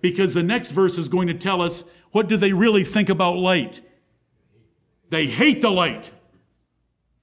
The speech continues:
Ah, what a gospel we have, and what a Savior we have. Do you know what it says repeatedly in this gospel?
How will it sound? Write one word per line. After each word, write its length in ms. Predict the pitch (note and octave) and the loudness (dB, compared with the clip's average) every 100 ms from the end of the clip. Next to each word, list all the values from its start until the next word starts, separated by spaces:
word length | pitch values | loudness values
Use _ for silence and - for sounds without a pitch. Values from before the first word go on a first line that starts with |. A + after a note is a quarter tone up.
| _ _ _ _ _ _ _ _ G2 | _ _ _ _ _ _ _ _ -14
Ah, 640 | A2+ B2+ C3 C3 C3 B2 | -6 -2 0 2 0 -2
what 140 | A#2 | -4
a 80 | A#2 | -6
gospel 580 | F2+ G#2 A2 - - F2+ | -8 -10 -10 -12 -16 -14
we 180 | F2 D#2+ | -12 -14
have, 480 | D#2+ D#2 C#2+ C#2+ _ _ _ _ _ | -16 -18 -18 -20 _ _ _ _ _
and 200 | B2 G#2+ | -12 -6
what 120 | B2 | -4
a 120 | A#2 F2+ | -4 -8
Savior 500 | - C3+ C3+ G2+ A2+ | -6 -2 -2 -4 -8
we 160 | G#2+ | -8
have. 460 | G2+ G2+ D#2 C#2+ - _ _ _ _ _ _ _ _ _ _ _ _ _ _ _ _ _ _ _ _ _ - | -10 -14 -14 -18 -20 _ _ _ _ _ _ _ _ _ _ _ _ _ _ _ _ _ _ _ _ _ -12
Do 80 | B2+ | -6
you 80 | D#3+ | -2
know 40 | |
what 100 | D3+ | -2
it 120 | A#2+ | -2
says 240 | - C#3 A2+ | -2 -2 0
repeatedly 560 | A2 A2 C#3+ C3 C3+ | -2 -2 -2 0 2
in 80 | A2 | 2
this 160 | A#2+ B2 | 0 -2
gospel? 580 | B2+ B2+ C3 C#3 C#3 | -4 -4 -6 -8 -10